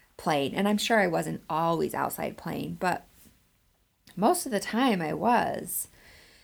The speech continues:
So if you've spent any amount of time watching kids play, you can definitely see that there is purpose in play. So my undergraduate degree is in human development. So I actually spent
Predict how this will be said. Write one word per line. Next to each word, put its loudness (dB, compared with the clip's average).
So 0
if -2
you've -4
spent 0
any 0
amount 0
of -6
time -2
watching -4
kids -8
play, -4
you -2
can 0
definitely 0
see -4
that -4
there 0
is 2
purpose -4
in -6
play. -4
So 0
my 4
undergraduate 0
degree -2
is -2
in -4
human -6
development. 0
So 0
I 0
actually 2
spent -4